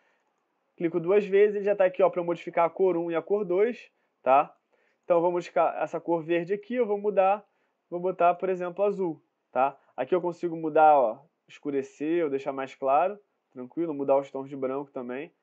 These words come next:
beleza? Mas vou deixar assim mesmo, apertar OK, você vê que ele já mudou, já ficou vermelho pro azul, vou apertar OK, beleza? Lembra de salvar, tá? Vamos salvar, botão direito, save to style, vamos botar aqui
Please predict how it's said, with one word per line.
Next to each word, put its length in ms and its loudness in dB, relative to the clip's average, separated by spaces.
beleza? 600 -2
Mas 140 -4
vou 80 -2
deixar 240 -2
assim 220 -6
mesmo, 440 -2
apertar 320 0
OK, 520 0
você 120 -8
vê 100 -2
que 80 -2
ele 80 0
já 120 2
mudou, 360 2
já 80 4
ficou 180 -8
vermelho 400 -6
pro 160 2
azul, 340 0
vou 120 -8
apertar 320 -4
OK, 420 -4
beleza? 520 0
Lembra 320 2
de 60 -10
salvar, 640 4
tá? 220 8
Vamos 360 -10
salvar, 520 2
botão 320 -4
direito, 560 -2
save 360 -2
to 140 -14
style, 520 0
vamos 280 -12
botar 220 -2
aqui 600 -4